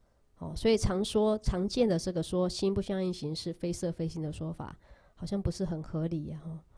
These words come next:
因为他就又把它摆在这个心法的地方啊。好，这个是心不相应行，这是第一个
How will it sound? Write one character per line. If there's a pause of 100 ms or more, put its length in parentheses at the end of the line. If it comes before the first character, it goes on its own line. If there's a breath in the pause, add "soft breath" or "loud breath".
(120 soft breath)
因
为
他
就
又
把
它
摆
在 (1800 soft breath)
这
个 (680)
心
法
的
地
方
啊。 (800)
好， (460)
这
个
是
心
不
相
应
行，
这
是
第
一
个